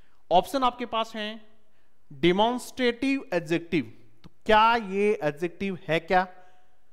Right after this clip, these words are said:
पहले तो ये तय करो एडजेक्टिव है या नहीं है। ये क्या है बताओ, अनलकी क्या है? अनलकी कौन सा पार्ट ऑफ स्पीच है? चलो, अनलकी समझ में नहीं आ रहा, लकी बता दो।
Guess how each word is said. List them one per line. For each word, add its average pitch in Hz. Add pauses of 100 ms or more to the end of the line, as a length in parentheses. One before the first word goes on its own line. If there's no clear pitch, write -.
(180)
पहले 170
तो 202
ये 208
तय 208
करो 202
एडजेक्टिव 175
है 170
या 190
नहीं 185
है। 185 (380)
ये 202
क्या 294
है 277
बताओ, 226
अनलकी 214
क्या 156
है? 101 (1400)
अनलकी 220
कौन 208
सा 220
पार्ट 175
ऑफ 175
स्पीच 196
है? 113 (320)
चलो, 208
अनलकी 247
समझ 269
में 247
नहीं 240
आ 214
रहा, 220
लकी 220
बता 135
दो। 120